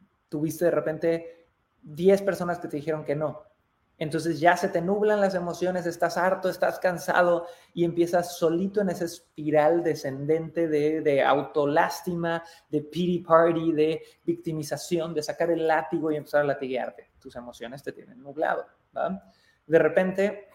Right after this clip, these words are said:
tuviste una venta muy grande que se iba a procesar y alguien te canceló. Tus emociones se nublan, ¿va?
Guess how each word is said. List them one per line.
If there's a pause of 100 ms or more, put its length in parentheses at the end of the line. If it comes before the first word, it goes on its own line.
(100)
tuviste
una
venta
muy
grande
que
se
iba
a
procesar
y
alguien
te
canceló. (1200)
Tus
emociones
se
nublan, (160)
¿va?